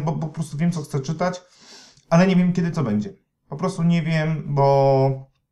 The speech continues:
bo różnie mam z terminami, różnie mam akurat z ochotą na czytanie niektórych rzeczy. I naprawdę nie wiem, czy będą, ale muszę wam o nich powiedzieć,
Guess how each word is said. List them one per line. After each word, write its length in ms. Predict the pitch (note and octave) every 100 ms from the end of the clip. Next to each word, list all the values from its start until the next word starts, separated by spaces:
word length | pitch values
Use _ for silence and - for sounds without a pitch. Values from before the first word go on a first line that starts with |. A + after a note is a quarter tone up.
| _ _ -
bo 140 | C3+
różnie 180 | C3+ C3
mam 140 | A2+ G#2+
z 40 |
terminami, 680 | A2+ A#2 B2+ C3 C3 B2+ B2
różnie 480 | A#2 A#2 A2 A2 A2+
mam 380 | A2+ A2 A2+ G#2+ - D#3+
akurat 360 | - - A#2 A2
z 40 |
ochotą 400 | - B2 C3 A2
na 120 | G#2
czytanie 320 | G2+ - A2
niektórych 480 | G#2 G2+ - G#2 G2+
rzeczy. 480 | G2 A#2 E3 G3+ - _ _ _ _ _ _ - _
I 120 | E3 D3+
naprawdę 680 | D3+ C#3+ E3 E3+ D#3+ D3+ D3
nie 280 | D3 E3
wiem, 240 | A2+ G#2 G#2
czy 120 | A#2
będą, 560 | A2 A2+ A2+ A2 C#3+ -
ale 220 | B2 B2+
muszę 300 | C3+ C3+ C3+
wam 180 | A#2+ A2
o 100 | B2+
nich 180 | B2
powiedzieć, 600 | - G#2+ G#2 G2 B2+ -